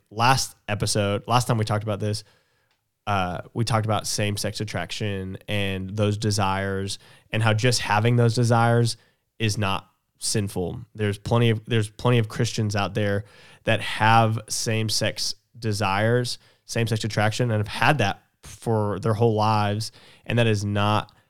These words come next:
sinful. It's the, the practice of it. And so, again, go back and listen to that. But he's saying, "What business is it of mine to judge those outside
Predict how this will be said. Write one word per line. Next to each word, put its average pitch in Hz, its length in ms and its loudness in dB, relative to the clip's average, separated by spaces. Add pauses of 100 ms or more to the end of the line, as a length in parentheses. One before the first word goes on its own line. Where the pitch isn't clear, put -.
(120)
sinful. 107 520 0
It's - 160 -8
the, 92 280 -4
the 101 140 -4
practice 107 1040 -4 (300)
of 98 220 -2
it. 90 200 -4
And 101 140 -6
so, 101 340 0 (360)
again, 110 240 0
go 107 120 2
back 104 200 0
and 101 120 -4
listen 98 420 -4 (380)
to 110 160 -2
that. 95 300 -4 (840)
But 127 140 2
he's 117 160 4
saying, 107 460 2 (440)
"What 135 280 4
business 120 340 4
is 110 160 0
it 110 100 -2
of 107 140 0
mine 101 240 0
to 107 120 -2
judge 104 320 -2
those 101 400 -2 (640)
outside 92 760 0